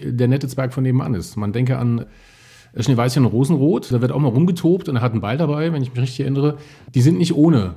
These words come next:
Oder der Zwerg, der den Nibelungenschatz, wenn man so möchte, bewacht, der ist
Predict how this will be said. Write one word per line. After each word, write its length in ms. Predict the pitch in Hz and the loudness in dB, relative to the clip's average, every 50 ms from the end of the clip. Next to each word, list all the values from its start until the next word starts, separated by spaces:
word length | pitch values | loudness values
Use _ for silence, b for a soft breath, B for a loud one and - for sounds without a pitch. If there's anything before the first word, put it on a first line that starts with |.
| - _ - - | -14 _ -10 -4
Oder 240 | 131 123 120 113 107 | -2 0 2 0 0
der 240 | 107 110 107 101 101 | 0 0 -2 -2 -4
Zwerg, 360 | - 117 110 113 117 123 - | -4 -4 -4 -4 -4 -6 -6
der 340 | 120 113 110 110 107 107 104 | -6 -4 -2 -2 -2 -2 -4
den 260 | 101 104 107 107 107 | -4 -4 -2 0 0
Nibelungenschatz, 680 | 104 104 101 107 131 165 180 165 - 156 156 - - - | 0 0 0 0 -2 -2 -2 -2 -4 -6 -6 -6 -6 -4
wenn 80 | 139 | -2
man 100 | 135 127 | -2 0
so 60 | 123 127 | 2 0
möchte, 260 | 123 135 135 - 131 | 0 0 -2 -4 -6
bewacht, 400 | 131 120 127 131 - - - - | -4 -4 -4 -4 -6 -8 -8 -8
der 100 | 117 - | -6 -6
ist 320 | - 120 - - - - | -6 -8 -8 -12 -16 -20